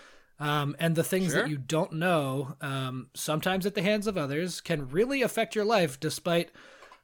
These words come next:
Speaker 1: like, ironically, you never know that they exist, right? Like, I think that's a very, if you think about it for a second, you're like, "Oh, this probably happened in my life." Like, no one,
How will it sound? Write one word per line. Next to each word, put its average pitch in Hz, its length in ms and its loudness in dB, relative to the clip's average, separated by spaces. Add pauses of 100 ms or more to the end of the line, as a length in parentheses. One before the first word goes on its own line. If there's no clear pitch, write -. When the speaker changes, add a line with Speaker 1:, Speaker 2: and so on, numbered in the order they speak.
Speaker 1:
like, 156 260 -2
ironically, 165 1000 4
you 143 320 -4
never 165 300 4
know 151 160 2
that 143 160 0
they 135 140 -4
exist, 117 680 -12
right? 135 320 -6
Like, 143 340 -12 (280)
I 156 80 -2
think 185 160 2
that's 196 160 6
a 190 60 2
very, 160 760 0
if 165 140 -2
you 180 80 0
think 233 160 4
about 202 180 6
it 185 60 0
for 185 120 0
a 156 60 2
second, 165 320 0
you're 147 140 -2
like, 139 240 -4
"Oh, 202 240 10
this 185 160 2
probably 160 640 0
happened 151 340 -2
in 135 80 -4
my 131 180 -2
life." 123 500 -8 (360)
Like, 123 340 -8 (400)
no 165 180 4
one, 147 360 4